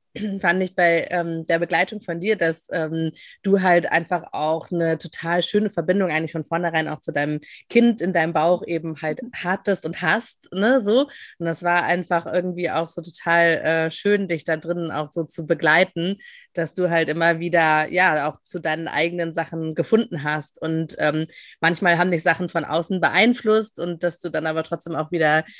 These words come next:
Speaker 1: äh, <laughs> ich weiß noch, dass wir auch so Gespräche hatten, dass dich manchmal Sachen beeinflusst haben und dass wir dann auch wieder zusammen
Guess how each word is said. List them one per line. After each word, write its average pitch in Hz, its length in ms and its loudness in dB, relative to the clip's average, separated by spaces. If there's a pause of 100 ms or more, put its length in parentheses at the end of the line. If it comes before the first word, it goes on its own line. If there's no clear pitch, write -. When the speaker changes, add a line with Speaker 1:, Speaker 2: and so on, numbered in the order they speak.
(280)
Speaker 1:
äh, - 220 -4
<laughs> 349 1200 6
ich 254 140 -2
weiß 233 220 6
noch, 233 100 4
dass 233 160 4
wir 226 120 6
auch 262 60 4
so 240 140 0
Gespräche 233 580 -2
hatten, 226 380 -6 (260)
dass 202 140 -4
dich 208 160 -4
manchmal 196 320 0
Sachen 202 200 0
beeinflusst 196 540 0
haben 190 160 0
und 185 60 -2
dass 180 160 0
wir 190 80 -4
dann 175 160 0
auch 175 160 -4
wieder 175 200 -2
zusammen 170 460 -2